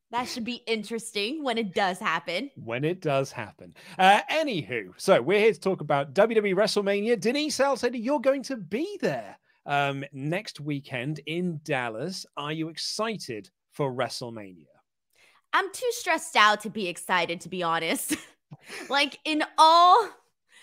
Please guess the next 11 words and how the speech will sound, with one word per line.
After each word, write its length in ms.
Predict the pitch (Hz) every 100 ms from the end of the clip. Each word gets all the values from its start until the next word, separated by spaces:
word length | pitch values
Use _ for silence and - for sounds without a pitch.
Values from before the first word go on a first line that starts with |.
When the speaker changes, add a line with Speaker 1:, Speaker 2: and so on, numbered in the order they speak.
| _
Speaker 1:
fairness, 580 | - 359 330 349 294 240
there's 220 | 240 285 240
just 320 | 349 - -
so 180 | 302 285
much 280 | 294 269 -
going 300 | 294 262 247
on 320 | - 226 240 233
that 280 | 226 - 185
week. 380 | 208 240 233 -
And, 440 | 226 214 214 214 208
uh, 380 | 214 208 202